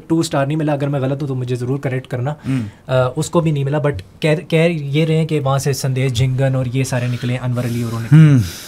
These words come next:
Speaker 1: तो वो भी एक एकेडमी है। Now they are coming towards youth system, now they are coming towards promotion। और अब उन्होंने pyramid को connect किया। क्यों किया
Speaker 2: हम्म।
Speaker 1: पिरामिड को connect, जब ये, अ, successful model था already
Speaker 2: हम्म।
Speaker 1: franchise का? आप pyramid क्यों लेके आ रहे हैं?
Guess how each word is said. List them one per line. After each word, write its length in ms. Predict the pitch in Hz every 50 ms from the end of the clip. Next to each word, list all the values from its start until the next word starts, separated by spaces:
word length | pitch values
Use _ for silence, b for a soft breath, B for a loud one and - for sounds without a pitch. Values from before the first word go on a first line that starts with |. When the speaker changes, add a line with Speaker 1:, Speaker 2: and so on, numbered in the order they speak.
| - -
Speaker 1:
तो 80 | - 143
वो 200 | 131 147 156 156
भी 160 | 147 165 151
एक 140 | 143 135 135
एकेडमी 380 | 123 - 120 107 104 107 110
है। 340 | 107 104 110 - b b b b b b b b b b 147
Now 280 | 135 147 160 196 226
they 180 | 202 202 214 208
are 60 | 214 196
coming 220 | 185 196 196 185
towards 320 | 190 185 185 170 131 120 123
youth 240 | 131 139 135 - 190
system, 240 | 165 - 208 220 220 - - - -
now 300 | 123 123 131 156 185 196
they 160 | 175 196 190
are 40 | 185 -
coming 240 | 170 160 175 180 165
towards 380 | 175 160 156 160 170 165 - -
promotion। 420 | - 139 127 127 131 127 - 214 220 208 - - -
और 180 | 170 196 190 -
अब 160 | 208 190 - -
उन्होंने 280 | 170 180 196 208 220 220
pyramid 380 | 214 185 170 185 196 220 220
को 100 | 214 214
connect 340 | - - 175 180 190 - -
किया। 140 | - 143 143
क्यों 200 | 139 220 240 233
किया 140 | - 120 127
Speaker 2:
हम्म। 120 | 123 113
Speaker 1:
पिरामिड 280 | 104 131 131 131 139 135
को 100 | - 139
connect, 360 | - 139 127 127 123 - -
जब 120 | 147 139 131
ये, 100 | 143 143
अ, 380 | 143 - - - 135 131 131
successful 500 | 127 - 151 139 - 156 135 - - 160
model 300 | 143 131 123 117 127 120
था 180 | 107 - 127 120
already 260 | 123 120 113 110 113
Speaker 2:
हम्म। 180 | 120 123 127 117
Speaker 1:
franchise 400 | 110 110 110 - 113 110 110 -
का? 80 | -
आप 240 | - - 139 127 - -
pyramid 260 | 151 151 156 170 165
क्यों 180 | - 185 180 170
लेके 240 | 135 117 110 -
आ 100 | 117 107
रहे 100 | 110 110
हैं? 100 | 110 120